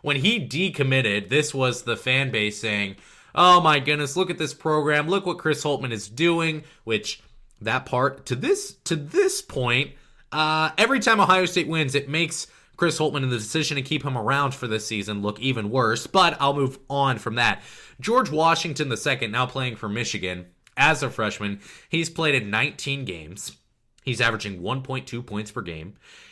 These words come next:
He is eleven percent inside the three-point line.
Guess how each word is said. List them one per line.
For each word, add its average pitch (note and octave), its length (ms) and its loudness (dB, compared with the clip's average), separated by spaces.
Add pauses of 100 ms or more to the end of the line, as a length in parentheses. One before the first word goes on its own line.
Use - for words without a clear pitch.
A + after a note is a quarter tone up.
(180)
He D3+ 280 -6
is A2 540 -2
eleven B2+ 640 -2
percent - 720 -8 (920)
inside A#2+ 600 -2
the G#2 60 -8
three-point F2+ 500 -10
line. D2 280 -18